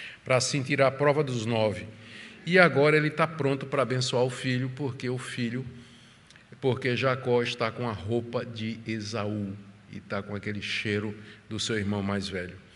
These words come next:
Do verso vinte e sete a vinte e nove, nós lemos então a bênção. Finalmente, ela é obtida pelos meios errados, da forma errada, contrapassa, mas ela vai pra quem deveria ter ido desde o começo,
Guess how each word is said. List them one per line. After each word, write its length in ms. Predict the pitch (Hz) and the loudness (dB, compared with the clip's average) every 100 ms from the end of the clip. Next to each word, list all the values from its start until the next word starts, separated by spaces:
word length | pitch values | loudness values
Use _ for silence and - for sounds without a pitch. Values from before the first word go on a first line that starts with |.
| - - - - - | -20 -20 -20 -20 -8
Do 140 | 160 160 | 0 6
verso 220 | 165 160 | 6 6
vinte 120 | 156 | 2
e 40 | - | 4
sete 300 | 151 143 135 | 4 4 2
a 40 | |
vinte 220 | 127 135 | 0 -2
e 40 | 143 | 0
nove, 400 | 143 156 147 147 | 4 4 4 2
nós 240 | 139 107 | 0 2
lemos 320 | 127 127 117 | 2 2 0
então 420 | 117 107 120 117 117 - | -2 0 0 0 -4 -8
a 100 | 117 | -8
bênção. 580 | 107 107 110 104 - 92 95 | -6 -4 -4 -2 -6 -8 -12
Finalmente, 760 | - 131 117 101 104 104 - 107 - - - - - - | -8 -4 -2 -2 -4 -4 -6 -10 -12 -20 -20 -20 -20 -6
ela 240 | 107 107 | 0 2
é 100 | 104 | 4
obtida 720 | 104 104 101 104 104 92 98 95 - | 4 2 -2 -4 -4 -4 -8 -12 -6
pelos 240 | 120 110 | -4 -2
meios 300 | 110 110 107 | 0 0 0
errados, 680 | 107 98 127 156 139 123 - | 0 0 2 2 0 -4 -4
da 80 | - | -8
forma 340 | - 113 107 101 | -6 -4 -2 -2
errada, 520 | 104 127 127 131 127 - | -2 -2 -2 -4 -6 -12
contrapassa, 840 | - 110 110 101 113 120 - - 123 - - - | -12 -6 -6 -2 0 0 -2 -8 -10 -18 -20 -8
mas 180 | 117 104 | -4 -2
ela 180 | 117 113 | 0 0
vai 240 | 110 110 | 0 -2
pra 220 | 107 123 | -2 -6
quem 360 | 110 - 139 135 | -6 -6 -4 -4
deveria 520 | 123 123 117 110 113 | -4 -4 -4 -2 -4
ter 220 | 113 117 | -4 -4
ido 340 | 113 107 104 101 120 | -2 -4 -8 -12 -6
desde 280 | 120 117 117 | -2 -2 -2
o 40 | |
começo, 720 | 113 110 104 92 - - - | -6 -6 -4 -4 -6 -6 -12